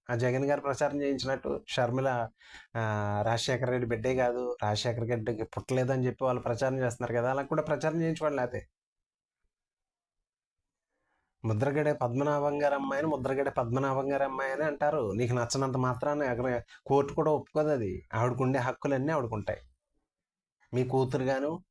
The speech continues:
మీ నాన్నగారి మనవరాలు గాను, అన్ని వారసత్వాలు ఆవిడకుంటాయి.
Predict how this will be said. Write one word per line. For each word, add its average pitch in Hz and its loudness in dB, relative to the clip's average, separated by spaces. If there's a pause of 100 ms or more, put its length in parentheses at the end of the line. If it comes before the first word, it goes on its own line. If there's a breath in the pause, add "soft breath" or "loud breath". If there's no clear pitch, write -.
(520 loud breath)
మీ 131 2
నాన్నగారి 123 2
మనవరాలు 120 0
గాను, 127 -4 (880)
అన్ని 120 2
వారసత్వాలు 131 0
ఆవిడకుంటాయి. 131 -2